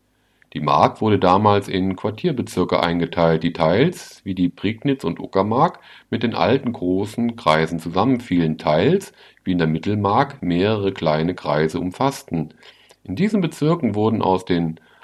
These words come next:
eingesessenen Adel Kriegskommissarien ernannt, die in Verhandlungen mit den Truppenführern und Armeekommissarien einerseits,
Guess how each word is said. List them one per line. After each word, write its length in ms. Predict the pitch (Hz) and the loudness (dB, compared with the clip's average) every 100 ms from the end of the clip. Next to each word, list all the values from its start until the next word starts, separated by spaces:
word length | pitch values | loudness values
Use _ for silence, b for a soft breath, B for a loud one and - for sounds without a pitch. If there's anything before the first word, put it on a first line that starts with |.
| B | B
eingesessenen 760 | 85 135 165 123 120 117 107 | -2 0 0 0 0 0 -2
Adel 520 | - 95 117 117 90 95 | 2 4 4 2 0 0
Kriegskommissarien 960 | - 131 - 98 85 - 82 80 80 | -4 -8 -4 -4 -2 2 4 4 2
ernannt, 520 | 80 78 80 92 82 - B B - | 0 0 2 2 0 -4 B B -4
die 60 | |
in 80 | 117 | -2
Verhandlungen 640 | 110 85 92 147 151 127 | 0 0 2 0 2 2
mit 140 | 107 101 | 2 0
den 140 | 90 | -2
Truppenführern 680 | 90 90 104 - 123 135 131 | -4 -6 -8 -4 0 2 2
und 320 | 95 139 160 | 2 -2 -2
Armeekommissarien 1120 | 98 95 107 110 117 113 104 101 104 104 113 | 0 0 0 -2 -4 -2 0 2 2 2 -2
einerseits, 800 | - 85 95 104 110 139 190 - | -2 -2 -2 -2 -2 -2 -2 -6